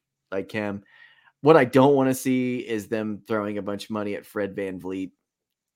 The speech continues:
I just, uh, I, like, I like Fred VanVleet, but, like, I don't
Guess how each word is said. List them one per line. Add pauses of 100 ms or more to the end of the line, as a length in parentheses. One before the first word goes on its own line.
(120)
I
just,
uh, (640)
I,
like,
I
like
Fred
VanVleet,
but,
like, (340)
I
don't